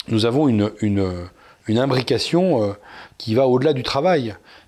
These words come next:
Il y a des enfants dont le papa, dont les parents sont séparés, le papa est en Suisse, la maman est en France.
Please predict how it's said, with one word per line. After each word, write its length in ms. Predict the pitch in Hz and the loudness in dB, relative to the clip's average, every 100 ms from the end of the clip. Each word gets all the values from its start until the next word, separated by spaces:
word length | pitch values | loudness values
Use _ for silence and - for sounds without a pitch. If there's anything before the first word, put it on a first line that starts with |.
| _ | _
Il 40 | 110 | -2
y 20 | |
a 40 | |
des 200 | 104 101 | 0 0
enfants 400 | 101 - 175 208 | 0 0 0 0
dont 160 | 151 110 | 0 -2
le 60 | |
papa, 640 | 101 107 120 120 117 101 95 | 0 -2 2 2 2 0 -6
dont 140 | 98 110 | -2 0
les 80 | |
parents 180 | 104 117 | 2 -2
sont 120 | 110 | -2
séparés, 380 | 101 98 104 120 | -4 -2 0 0
le 80 | 185 | 2
papa 240 | 117 101 | 0 0
est 120 | 110 107 | -2 -2
en 60 | |
Suisse, 260 | 98 160 160 | -2 -4 -2
la 80 | 110 | -2
maman 200 | 107 113 | 0 0
est 60 | |
en 60 | 117 | -2
France. 400 | - 175 139 | -2 -2 -2